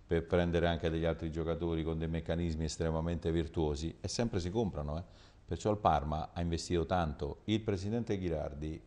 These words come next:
per questi cinquanta calciatori ha speso tanto. Allora, il principio è molto semplice, ci siamo resi conto che qui non c'è pazienza.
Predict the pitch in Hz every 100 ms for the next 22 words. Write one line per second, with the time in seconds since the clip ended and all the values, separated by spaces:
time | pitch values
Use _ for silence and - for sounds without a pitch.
0 | - 95 98 87 85 101 92 85 87 80
1 | 98 92 82 80 78 73 69 69 71 -
2 | - - 87 - 92 87 95 85 71 73
3 | 69 - - - - - 95 95 85 82
4 | - 92 87 98 101 151 135 82 76 85
5 | 82 78 69 76 76 78 95 101 107 123
6 | 117 143 - 85 85 117 101 92 80 80
7 | - 104 87 73